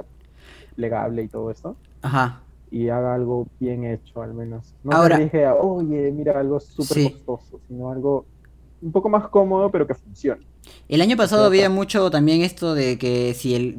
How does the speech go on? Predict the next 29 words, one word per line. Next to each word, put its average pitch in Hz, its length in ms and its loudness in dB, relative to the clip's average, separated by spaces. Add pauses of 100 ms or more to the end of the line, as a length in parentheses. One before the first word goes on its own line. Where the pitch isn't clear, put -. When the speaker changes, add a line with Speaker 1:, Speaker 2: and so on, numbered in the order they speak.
(280)
Speaker 2:
si - 160 0
era 170 140 2
necesario 147 500 2
un 139 80 2
plegable, 113 500 0
¿no? 110 180 -4
Porque 113 260 -4
si 117 160 -4
al 113 100 -2
final 127 260 -2
de 143 100 0
cuentas 147 320 0
era 139 360 0
realmente 139 420 2
necesario 135 280 0
tener 123 140 -2
un 139 80 0
plegable 147 440 2
o 143 40 -2
comprarte 135 300 -2
un 139 60 0
teléfono 143 380 0
y 127 40 0
una 120 180 -2
ta-, 120 160 -2
una, 117 400 -4
una 120 160 -4
tableta. 117 460 -4 (540)
Tú, 185 100 -12